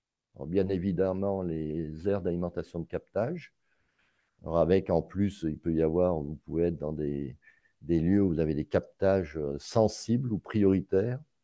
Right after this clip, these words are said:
définis par le sdage. Et puis, il faut qu'il y ait également une démarche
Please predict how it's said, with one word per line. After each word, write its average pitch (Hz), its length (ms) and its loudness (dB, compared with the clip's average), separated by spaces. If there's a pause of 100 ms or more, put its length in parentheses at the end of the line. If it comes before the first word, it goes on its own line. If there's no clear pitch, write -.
(100)
définis 104 440 2
par 98 140 4
le 92 120 4
sdage. 104 580 0 (1400)
Et 120 120 10
puis, 147 260 4
il 147 60 4
faut 156 200 4
qu'il 127 140 4
y 117 40 8
ait 113 60 8
également 113 360 6
une 120 140 2
démarche 120 440 2